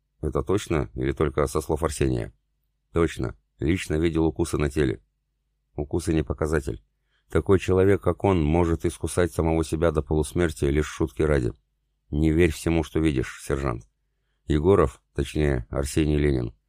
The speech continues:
человек непредсказуемый, опасный и до ужаса умный. Я свяжусь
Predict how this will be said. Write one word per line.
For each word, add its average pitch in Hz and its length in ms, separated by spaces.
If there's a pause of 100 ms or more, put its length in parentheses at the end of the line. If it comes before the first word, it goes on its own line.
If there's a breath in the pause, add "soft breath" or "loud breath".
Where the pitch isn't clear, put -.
(320)
человек 92 420
непредсказуемый, 92 920
опасный 90 540
и - 160
до 82 160
ужаса 78 400
умный. 65 360 (540)
Я 90 220
свяжусь 90 420